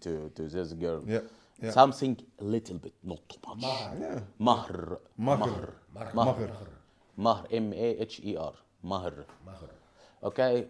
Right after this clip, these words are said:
Speaker 1: uh, so you give to her this to her, and, uh, after that, you, uh, if you're gonna marry her, so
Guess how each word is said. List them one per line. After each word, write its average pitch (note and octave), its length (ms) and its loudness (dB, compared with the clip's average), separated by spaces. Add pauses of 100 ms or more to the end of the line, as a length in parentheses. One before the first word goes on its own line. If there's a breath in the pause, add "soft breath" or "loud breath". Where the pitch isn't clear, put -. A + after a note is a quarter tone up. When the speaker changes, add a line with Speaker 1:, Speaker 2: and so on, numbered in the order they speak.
Speaker 1:
uh, G#2 720 6
so D3+ 260 6
you D#3 120 4
give D3+ 200 2
to - 100 -8
her F#2+ 120 2
this F2+ 220 -8
to F2 100 -6
her, C3+ 220 2 (120)
and, C#3 440 0 (100)
uh, A2+ 440 6 (180)
after D3+ 240 6
that, D#3 420 4 (360 soft breath)
you, C3 640 6 (100)
uh, F2 260 0 (300)
if G2+ 180 -4
you're A2 140 2
gonna G#2+ 220 2
marry B2+ 280 4
her, D#3 260 2
so G2+ 480 2